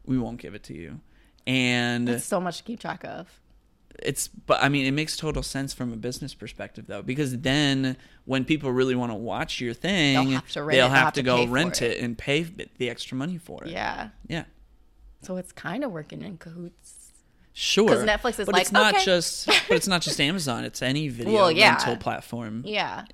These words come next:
Speaker 1: So that's, like, PlayStation has their own video rental platform.
Speaker 2: They do. I know
Speaker 1: Apple
Speaker 2: that.
Speaker 1: has their own video rental platform.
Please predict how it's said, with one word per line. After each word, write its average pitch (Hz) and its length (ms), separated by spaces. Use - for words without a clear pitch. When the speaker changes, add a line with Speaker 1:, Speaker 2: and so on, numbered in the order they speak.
Speaker 1:
So 120 540
that's, 120 320
like, 110 180
PlayStation 147 920
has 135 260
their 139 180
own 139 220
video 139 360
rental 143 280
platform. 139 640
Speaker 2:
They - 40
do. - 60
I 196 80
know 151 80
Speaker 1:
Apple 135 320
Speaker 2:
that. 139 60
Speaker 1:
has 143 160
their 139 140
own 139 220
video 139 260
rental 139 280
platform. 143 720